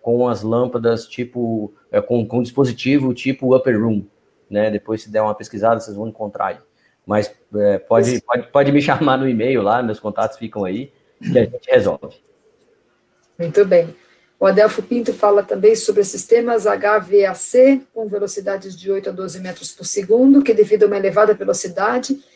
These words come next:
Speaker 2: se consegue com isso ter tempo de exposição para a esterilização.
Speaker 1: Sim, a gente só tem que lembrar que o ar não passa lá só uma vez. Ele vai ficar recirculando. Do outro lado, a gente também precisa entender que o ar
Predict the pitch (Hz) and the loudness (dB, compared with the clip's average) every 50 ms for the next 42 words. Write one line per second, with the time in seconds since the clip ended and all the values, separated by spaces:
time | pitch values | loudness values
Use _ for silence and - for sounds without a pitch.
0 | _ _ - - - 220 220 - 208 202 190 - - 247 254 262 262 262 254 - | _ _ -8 -2 -2 -2 0 0 0 0 0 0 2 4 4 4 4 2 -2 -2
1 | - 220 208 202 208 233 269 269 - - 254 254 - 240 214 185 - - 254 254 | -2 -2 -2 0 0 2 2 2 2 0 -6 -6 0 -2 -2 -2 0 2 4 4
2 | 262 254 - 254 247 247 240 - - 226 202 196 208 - - 233 233 214 - 233 | 4 2 -2 -4 -2 -2 -4 0 2 0 0 0 -2 -4 -2 -2 -4 -2 0 0
3 | 240 240 240 240 226 - 226 214 214 214 - - 214 202 214 202 202 185 202 202 | 2 2 2 0 0 2 4 4 4 4 4 0 2 2 2 0 0 -4 -4 -8
4 | - - - 180 - _ _ _ _ _ _ _ _ _ _ _ _ _ _ _ | -8 -8 -10 -10 -16 _ _ _ _ _ _ _ _ _ _ _ _ _ _ _
5 | _ _ _ _ _ _ - 147 117 78 - - 131 127 165 185 - 190 170 - | _ _ _ _ _ _ -6 -6 -6 -6 -4 -4 -2 -2 -2 -2 0 -2 0 0
6 | 208 226 220 208 180 170 139 139 156 170 - 185 160 165 165 170 175 170 170 160 | 0 0 2 2 2 2 4 4 2 2 2 2 2 2 4 2 2 2 2 2
7 | 170 170 - 165 160 156 156 - 170 165 170 175 165 123 120 98 80 - - - | 2 2 2 2 2 2 2 0 -2 0 0 0 0 0 -2 -6 -6 -10 -18 -20
8 | _ _ _ _ _ _ _ _ _ _ _ _ _ - - 113 120 123 117 131 | _ _ _ _ _ _ _ _ _ _ _ _ _ -12 -8 -6 -4 -2 0 0
9 | 131 131 - 165 147 - 139 131 - 156 147 151 - 151 139 - - 214 196 151 | 0 0 -2 -4 -4 0 0 0 2 0 -2 0 -2 -4 -6 -6 -4 -2 0 0
10 | 113 101 85 - _ _ _ _ _ _ _ - 131 156 160 196 240 247 240 170 | 0 -2 -6 -10 _ _ _ _ _ _ _ -6 -2 2 4 4 4 4 2 2
11 | 139 135 165 175 180 147 160 175 170 - - 156 135 147 185 208 - 190 - 170 | 2 4 4 4 2 0 0 -2 -2 0 0 2 2 2 -2 -2 -4 -6 -4 -4
12 | 156 143 151 156 156 - 156 139 123 113 127 143 165 - - 214 185 147 139 147 | -4 -2 -2 -2 -2 -2 -2 -2 -2 -4 -6 -6 -6 -8 -8 -6 -4 -2 0 0
13 | 160 175 - - _ | 0 -2 -4 -14 _